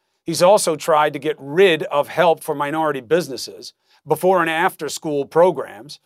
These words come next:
low-income heating assistance, rental assistance,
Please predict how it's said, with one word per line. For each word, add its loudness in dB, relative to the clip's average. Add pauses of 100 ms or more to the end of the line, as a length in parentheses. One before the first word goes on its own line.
(300)
low-income 2
heating -6
assistance, -14 (260)
rental 0
assistance, -10